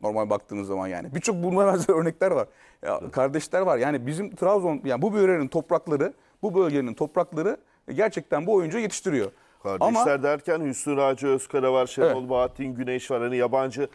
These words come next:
Speaker 2: Arşin Şota bile
Speaker 1: Tabii,
Speaker 2: var
Speaker 1: tabii.
Speaker 2: yani
Speaker 1: Onlar
Speaker 2: kardeşler
Speaker 1: detaylı. Doğru,
Speaker 2: Trabzon'un
Speaker 1: doğru, doğru.
Speaker 2: geleneğinde var
Speaker 1: Doğru,
Speaker 2: ama
Speaker 1: doğru.
Speaker 2: üç kardeş ilk defa sizin ailenizde
Speaker 1: Ee,
Speaker 2: Sayın
Speaker 1: üç kardeş,
Speaker 2: Başkanım.
Speaker 1: evet, bizde var.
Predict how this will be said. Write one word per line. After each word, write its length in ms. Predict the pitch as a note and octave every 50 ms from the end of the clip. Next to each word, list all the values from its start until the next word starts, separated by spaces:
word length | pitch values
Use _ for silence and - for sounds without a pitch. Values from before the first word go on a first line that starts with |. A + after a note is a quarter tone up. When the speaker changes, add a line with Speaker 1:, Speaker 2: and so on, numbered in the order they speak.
| - _ _ -
Speaker 2:
Arşin 340 | - C#3+ D#3 D3+ - F#3+ F3+
Şota 400 | - - G#3 G3 - F#3 D#3 D3+
bile 120 | F3+ G3+
Speaker 1:
Tabii, 120 | G#3 G#3+ G#3
Speaker 2:
var 100 | G3 F3
Speaker 1:
tabii. 100 | G3+ D3
Speaker 2:
yani 180 | C#3 C3 C#3
Speaker 1:
Onlar 200 | E3 B2 B2+ -
Speaker 2:
kardeşler 280 | C#3 B2+ - E3+ F#3+ D#3
Speaker 1:
detaylı. 220 | C#3+ C#3 A#2+ A#2
Doğru, 100 | C#3+ F3
Speaker 2:
Trabzon'un 320 | E3 C#3 C#3 B2+ C#3+ D3 C3
Speaker 1:
doğru, 100 | - -
doğru. 80 | C#3
Speaker 2:
geleneğinde 480 | A#2 C3+ C#3 C#3 C3+ C#3+ C#3+ C#3 D3+ D3+
var 60 | D#3+
Speaker 1:
Doğru, 100 | E3+ A3
Speaker 2:
ama 160 | A#3+ B3 F3+
Speaker 1:
doğru. 140 | C#3+ C3+ A#2+ - - _ -
Speaker 2:
üç 200 | - F#3 - -
kardeş 360 | - F#3+ F#3 F#3 F3 F#3+ -
ilk 160 | G#3+ F#3+ -
defa 260 | F#3+ F3 - A3 G#3+ G3+
sizin 220 | - - F#3+ F#3+
ailenizde 440 | F3 D#3 C3 A#2+ G#2+ G#2+ G#2 G#2 -
Speaker 1:
Ee, 60 | G#2
Speaker 2:
Sayın 160 | - - - -
Speaker 1:
üç 80 | F#2
kardeş, 240 | F#2 D#3 C#3+ D#3 F3
Speaker 2:
Başkanım. 200 | D3+ C#3+ E3 D3
Speaker 1:
evet, 120 | A#2 A2 - -
bizde 200 | C3 C3 C3 C3
var. 140 | A2+ F#2+ F2